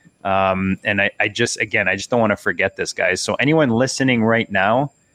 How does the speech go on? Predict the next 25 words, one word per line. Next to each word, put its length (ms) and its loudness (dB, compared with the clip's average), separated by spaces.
you 460 4
literally 560 2
have 420 2
about 360 0
twenty-four 600 0
hours 640 0
to 140 -2
send 640 0
either 280 2
Theo, 580 2
Dan, 540 0
or 180 0
myself 720 0
that 140 2
you 300 0
either 480 2
show 280 2
us 200 -2
proof 380 -2
that 200 0
you 220 0
subscribed, 720 2
that 120 -2
you 140 -4
liked, 440 0